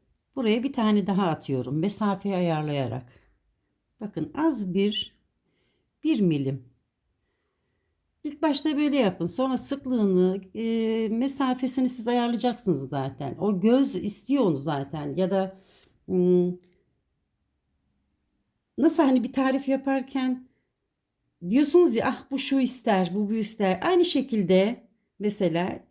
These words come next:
e, bir hani yemek yaparken de olsun. Mesela bunun tuzu az olmuş, bunun işte biberi biraz fazla olmuş gibi deniyor ya. Aynı o şekilde bunun da, "Ah, bu mesafe uzun oldu, bu mesafe kısa oldu." diyebilirsiniz. İster sık yaparsınız,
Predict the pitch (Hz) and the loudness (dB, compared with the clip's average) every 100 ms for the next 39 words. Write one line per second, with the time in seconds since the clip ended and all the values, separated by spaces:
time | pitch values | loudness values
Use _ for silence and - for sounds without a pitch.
0 | _ _ - 208 202 196 190 185 240 220 | _ _ 0 4 4 4 2 0 -2 -2
1 | - 202 214 196 226 226 220 208 208 202 | 0 2 4 4 2 2 0 0 2 0
2 | 202 170 160 160 160 185 180 196 190 214 | 2 0 2 0 0 -2 0 0 0 0
3 | 202 208 190 202 185 185 170 160 - 185 | 0 -2 0 2 2 2 2 0 -4 -2
4 | 190 190 175 - 196 190 185 - _ _ | 0 -2 -2 -4 0 -2 -2 -14 _ _
5 | _ 226 208 220 208 202 208 208 208 202 | _ 0 4 4 4 4 2 2 0 0
6 | 180 208 196 180 - 196 190 185 - - | 2 2 2 0 -2 -2 0 -2 -4 -20
7 | _ _ - - 180 - 160 202 262 339 | _ _ -20 -20 -18 -12 0 4 6 6
8 | 220 147 131 - _ - 370 311 226 - | 4 0 -2 -8 _ -2 4 4 4 2
9 | 180 139 117 160 214 - _ _ _ 311 | 0 0 -2 0 -2 -6 _ _ _ 2
10 | 240 131 156 180 - - 254 - - 240 | 4 4 2 -2 -4 -2 -2 -2 -4 0
11 | 226 220 208 208 170 180 175 196 127 127 | 0 2 0 0 -2 -2 2 2 2 -2
12 | 151 214 226 214 208 202 214 208 - 226 | -2 -2 -2 0 0 0 -2 -4 -4 0
13 | 175 175 208 180 180 165 170 - 160 135 | 2 0 2 4 4 2 0 0 -2 -2
14 | - 202 - 226 214 247 247 240 240 240 | -4 -6 -2 0 0 -4 -4 -4 -2 -4
15 | 208 240 233 - | -2 -2 -2 -6